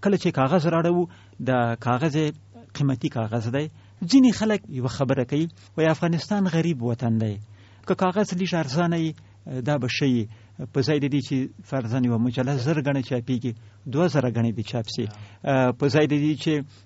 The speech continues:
هغه لیکوال ته لږه اقو زحمه ورکوي، وایي ډېره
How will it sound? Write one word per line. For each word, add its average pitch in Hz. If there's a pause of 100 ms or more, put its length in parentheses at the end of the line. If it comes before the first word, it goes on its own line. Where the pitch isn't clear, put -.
(540)
هغه 131
لیکوال 139
ته 113 (440)
لږه 165
اقو 165
زحمه 143
ورکوي، 156 (360)
وایي 139
ډېره 180